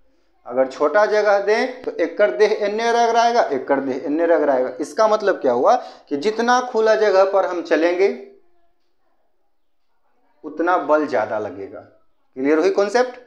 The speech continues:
ठीक, तो देखो, ये एक concept clear हुआ ना यहाँ से,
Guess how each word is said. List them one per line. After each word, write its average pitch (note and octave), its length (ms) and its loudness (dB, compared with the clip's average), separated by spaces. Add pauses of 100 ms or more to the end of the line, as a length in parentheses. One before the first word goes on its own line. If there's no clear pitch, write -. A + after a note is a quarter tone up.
(340)
ठीक, D4 520 -2
तो C#3 60 -4
देखो, D3 420 -2
ये D3+ 280 0
एक G#3 300 0
concept A3 400 0
clear A3 240 4
हुआ A#3 180 2
ना B3 100 2
यहाँ A3+ 240 2
से, B3+ 480 -2